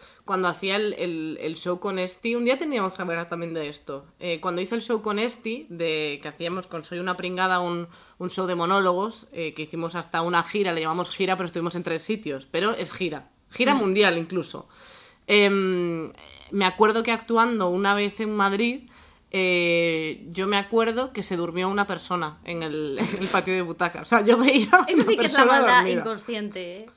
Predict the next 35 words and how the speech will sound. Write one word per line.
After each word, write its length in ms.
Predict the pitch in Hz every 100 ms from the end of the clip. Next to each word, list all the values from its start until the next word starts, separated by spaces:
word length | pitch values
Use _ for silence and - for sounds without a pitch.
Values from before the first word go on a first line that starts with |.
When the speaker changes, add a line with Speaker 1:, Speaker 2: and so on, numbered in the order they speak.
| -
Speaker 2:
O 20 | -
sea, 120 | 262
Speaker 1:
<laughs> 60 |
O 40 | 277
Speaker 2:
ese, 60 |
Speaker 1:
sea 340 | 226 320 240 208
Speaker 2:
¿cuánto 340 | 440 494 392
daño 320 | 311 302 285 247
puede 160 | 262
hacer 180 | 247 262
esa 180 | 262 254
siestita 480 | 240 214 214 240 226
que 80 | 208
te 80 |
has 140 | 214 208
pegado, 400 | 208 202 202 196
Ramón? 400 | 196 196 208 202
Speaker 1:
Joder, 760 | 185 - 311 214 165 160 156 -
es 140 | 247
verdad 340 | 262 320 302 320
que 120 | 285
empezábamos 520 | 226 202 214 254 262
el 100 | 240
show 200 | 226 240
a 60 | 262
las 160 | 240 202
once 200 | 208 226
y 60 |
media, 420 | 185 190 190 165
que 120 | 156 180
yo 100 | 208
entiendo 400 | 226 240 247 262
que 140 | 208
es 140 | 220 220
tarde, 500 | 190 180 170 151